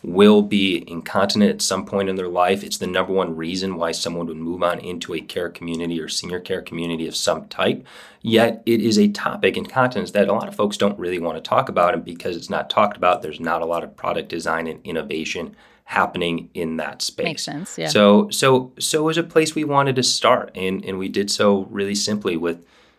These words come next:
Speaker 1: zippers and snaps that make changing an incontinence brief really fast, really safe, really easy. But the pants look like Lululemon pants, and the fabric is premium, and it's got a modern fit and style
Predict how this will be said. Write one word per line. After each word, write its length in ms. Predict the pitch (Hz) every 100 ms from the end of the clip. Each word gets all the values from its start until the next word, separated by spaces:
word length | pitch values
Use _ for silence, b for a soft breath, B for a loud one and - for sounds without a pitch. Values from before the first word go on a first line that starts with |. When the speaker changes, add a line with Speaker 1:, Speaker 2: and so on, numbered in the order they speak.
| b _
Speaker 1:
zippers 680 | - 202 104 104 104 107 101
and 160 | 90
snaps 640 | - - 92 90 120 127 -
that 580 | 95 90 92 90 - -
make 300 | 90 87 -
changing 760 | - 92 98 101 101 101 98
an 80 | 95
incontinence 640 | 85 - 90 - 90 -
brief 400 | - 92 95 101 b b b
really 360 | - 85 98 101
fast, 500 | 101 90 92 90 - -
really 320 | 82 90 92
safe, 480 | - 90 90 85 -
really 460 | 82 87 95 87 -
easy. 560 | 143 - 87 80 73 b b b _ _ _ -
But 380 | 143 117 95
the 80 | -
pants 420 | - 120 120 120
look 220 | 120 120 -
like 180 | 113
Lululemon 680 | 107 110 117 113 110 120 104
pants, 460 | - 120 123 - -
and 300 | 95 95 90
the 40 |
fabric 520 | - 98 104 107 104
is 100 | 110
premium, 720 | - - 110 127 101 82 80
and 200 | - 85
it's 220 | 85 82
got 300 | - 87 90
a 40 | 90
modern 460 | 90 90 104 107
fit 500 | 104 - 113 127 104
and 200 | - 82
style 760 | - - 98 113 120 98 87 80